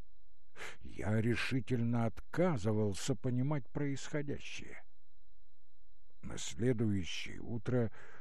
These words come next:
в разговоре с куратором своего проекта я был строг и требователен,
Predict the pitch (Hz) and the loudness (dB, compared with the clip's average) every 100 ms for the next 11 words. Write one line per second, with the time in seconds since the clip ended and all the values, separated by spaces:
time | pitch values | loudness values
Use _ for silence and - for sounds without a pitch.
0 | - 104 113 120 107 107 131 151 147 131 | 0 2 4 4 4 4 6 6 6 4
1 | - - 156 156 135 - 110 107 104 - | 0 4 4 4 2 2 2 2 2 2
2 | 113 117 120 131 110 113 110 139 139 - | 4 4 6 4 4 2 4 4 4 2
3 | 135 120 131 120 127 104 - - 110 80 | 2 4 4 4 2 2 -2 -2 -2 2
4 | 120 - 139 - 160 196 202 123 101 82 | 2 2 0 2 4 6 6 6 4 2
5 | - 64 57 53 | -2 -2 -2 -2